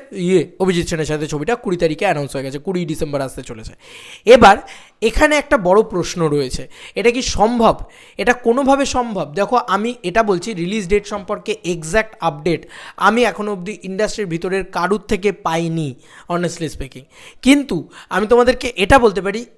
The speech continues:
এই জিনিসটা হওয়া অসম্ভব। কেন? দুর্গাপুজো ছবিটা রিলিজ হবে,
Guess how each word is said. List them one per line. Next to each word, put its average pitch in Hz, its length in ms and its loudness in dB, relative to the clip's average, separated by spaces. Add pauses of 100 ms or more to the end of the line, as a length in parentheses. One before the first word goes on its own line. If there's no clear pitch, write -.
এই 262 260 2
জিনিসটা 226 500 -2
হওয়া 185 320 4
অসম্ভব। 185 760 -2 (300)
কেন? 175 200 4 (680)
দুর্গাপুজো 247 580 2
ছবিটা 196 380 -2
রিলিজ 185 300 0
হবে, 180 200 4